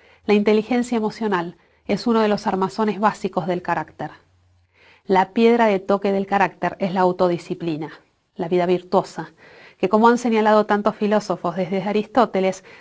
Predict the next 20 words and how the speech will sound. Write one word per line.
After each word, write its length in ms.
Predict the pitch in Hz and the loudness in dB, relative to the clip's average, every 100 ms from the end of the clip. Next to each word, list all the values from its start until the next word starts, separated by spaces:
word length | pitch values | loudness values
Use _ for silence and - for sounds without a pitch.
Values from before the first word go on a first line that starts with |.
| - | -10
se 220 | - 226 | 0 2
basa 360 | 214 - - 202 | 2 0 0 0
en 80 | |
el 80 | 190 | 2
autocontrol. 760 | 180 175 165 165 160 175 143 - _ _ _ _ _ _ _ _ _ _ _ _ _ | 2 0 -4 -4 -4 -6 -8 -10 _ _ _ _ _ _ _ _ _ _ _ _ _
Por 160 | - 226 | 2 4
ello, 460 | 247 - 196 196 - | 4 2 0 0 -4
es 200 | 214 233 | -4 -2
importante 840 | 214 214 214 214 208 208 208 - _ | 0 0 2 0 2 -2 -4 -8 _
que 140 | - 190 | 0 2
elijas 640 | 226 262 - 175 175 - | 4 2 0 -2 -2 -6
las 220 | 190 - | -8 -4
técnicas 480 | - 208 208 202 202 | -2 0 0 -2 -4
que 120 | 202 | -2
mejor 440 | 185 180 - 220 | -2 0 2 0
te 140 | 220 214 | 0 -4
sirvan 500 | - 196 185 185 196 | 0 0 2 -2 -4
y 80 | - | -6
que 120 | 220 | -2
practiques. 680 | 208 196 - 180 - 160 - | -2 -4 -6 -8 -10 -18 -20